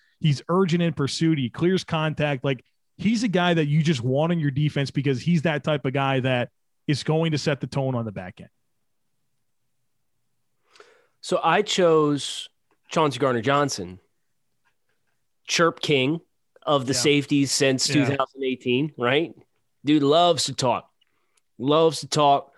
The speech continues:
Speaker 2: loves to back it up. Is he the biggest? No. Is he the strongest? No. Is he the toughest pain in the ass to face out of anybody who's been drafted since two thousand eighteen? Probably. Now, I understand he was a bad tackler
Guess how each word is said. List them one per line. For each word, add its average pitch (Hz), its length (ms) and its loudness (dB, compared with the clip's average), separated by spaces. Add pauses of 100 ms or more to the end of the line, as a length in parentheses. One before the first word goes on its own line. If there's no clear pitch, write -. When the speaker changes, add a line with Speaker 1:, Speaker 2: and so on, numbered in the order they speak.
(200)
Speaker 2:
loves 147 380 2
to 170 80 0
back 147 360 0
it 135 80 2
up. 131 280 0 (300)
Is 156 160 2
he 156 80 2
the 143 100 0
biggest? 185 600 2 (320)
No. 117 580 0 (540)
Is 135 140 -2
he 143 80 2
the 135 80 0
strongest? 180 840 0 (160)
No. 117 580 0 (1040)
Is 135 100 -4
he 156 80 0
the 135 100 -4
toughest 170 420 0
pain 180 220 4
in 170 80 2
the 156 120 4
ass 175 260 0
to 165 80 -4
face 185 400 0
out 151 140 2
of 139 80 0
anybody 170 420 2
who's 170 140 0
been 170 140 0
drafted 170 420 -2
since 180 220 -2
two 196 120 -4
thousand 185 320 0
eighteen? 196 400 0 (340)
Probably. 135 760 -2 (800)
Now, 190 160 4
I 196 80 4
understand 190 460 2
he 180 60 4
was 147 120 2
a 135 60 -2
bad 135 340 0
tackler 110 720 -4